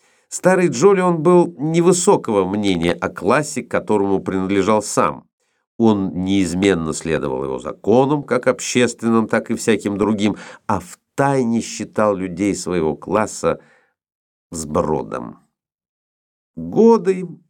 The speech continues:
и философические раздумья, которым он отдал дань, стушевали воспоминания о поражении, понесённом во всякой всячине,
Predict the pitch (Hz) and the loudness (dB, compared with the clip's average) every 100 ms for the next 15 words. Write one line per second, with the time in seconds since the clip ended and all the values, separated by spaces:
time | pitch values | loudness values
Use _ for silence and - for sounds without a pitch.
0 | _ - 120 113 135 120 107 117 104 139 | _ 0 2 4 4 4 4 0 0 -2
1 | - 101 - 98 80 80 78 87 160 220 | -2 -6 -6 -2 0 2 0 0 2 2
2 | 202 190 175 - 175 170 165 156 - 147 | 4 4 2 2 0 2 0 -2 -2 0
3 | 143 131 139 131 95 131 131 139 139 _ | 0 2 2 2 2 4 4 -2 -12 _
4 | _ _ _ _ _ - - 240 - 226 | _ _ _ _ _ -10 2 2 4 4
5 | 180 170 139 117 104 95 - 104 98 90 | 6 4 4 2 -2 -4 -2 0 2 2
6 | 90 82 80 76 95 87 82 113 156 151 | 0 0 -2 -2 0 2 2 2 2 2
7 | 151 151 135 127 139 131 131 127 127 117 | 0 0 -2 0 2 2 2 4 2 2
8 | - 127 117 117 101 - 113 104 - 95 | 0 0 0 -4 -4 0 2 2 0 -4
9 | 90 | -4